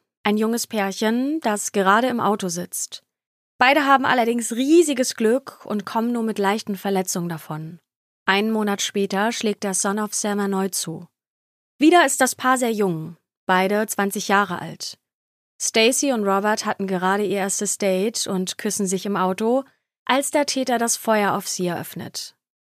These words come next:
Das Auto ist unter einer Straßenlaterne an einem Park im Süden von Brooklyn geparkt und muss sich wie auf einem Präsentierteller dargeboten haben. Vier Schüsse dringen durch das Autofenster und treffen beide an den Köpfen. Sie verliert durch den Angriff ein Auge,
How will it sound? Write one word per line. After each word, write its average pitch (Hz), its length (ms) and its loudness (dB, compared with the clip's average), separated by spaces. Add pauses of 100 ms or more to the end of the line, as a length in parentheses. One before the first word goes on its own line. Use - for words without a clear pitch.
(140)
Das 202 160 -2
Auto 214 420 4
ist 220 120 0
unter 208 220 0
einer 196 220 0
Straßenlaterne 190 1080 0
an 202 140 -2
einem 190 260 -2
Park 202 320 -4
im 190 120 -2
Süden 214 360 2
von 190 200 -4
Brooklyn 196 320 0
geparkt 185 480 -2 (520)
und 240 120 4
muss 302 160 4
sich 190 180 -4
wie 285 160 6
auf 262 120 4
einem 240 140 0
Präsentierteller 220 760 2
dargeboten 170 600 -4
haben. 156 360 -8 (720)
Vier 254 260 2
Schüsse 254 400 2
dringen 208 300 0
durch 196 180 0
das 202 180 0
Autofenster 185 840 0
und 190 160 -2
treffen 196 340 -2
beide 190 280 0
an 185 100 -2
den 185 120 -2
Köpfen. 202 540 -4 (680)
Sie 226 200 2
verliert 240 380 4
durch 226 140 -2
den 208 140 0
Angriff 202 400 -2
ein 190 160 -2
Auge, 202 520 -2